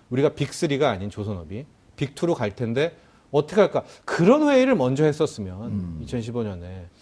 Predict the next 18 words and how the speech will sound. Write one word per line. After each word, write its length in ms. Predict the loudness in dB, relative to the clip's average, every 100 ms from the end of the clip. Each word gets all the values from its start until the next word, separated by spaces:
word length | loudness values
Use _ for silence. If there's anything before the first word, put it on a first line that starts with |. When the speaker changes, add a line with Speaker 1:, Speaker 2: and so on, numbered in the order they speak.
| -20 -20 -18 -12
Speaker 2:
근데 260 | -4 0 2
이제 200 | 2 0
그 680 | 2 4 6 6 4 0 -2
이 160 | -4
대우조선해양 760 | -2 -2 -2 -2 -4 -2 0 0
이런 280 | 0 0 0
걸 180 | 0 -2 -12 -14
그 80 | -12
비판하는 600 | -6 -6 -2 -2 0 0
이제 440 | 2 2 2 0 -6 -14
시민운동 560 | -8 -2 0 0 0 0
단체나 640 | -2 -4 -4 -2 -2 -2
Speaker 1:
네. 160 | -2 -4 -8 -20 -20 -20 -20 -20 -20 -2
Speaker 2:
이런 200 | 0 2
데 100 | 2
거-, 140 | 0 -4
견해를 320 | -2 0 0
들어보면 680 | 0 0 0 0 0 -2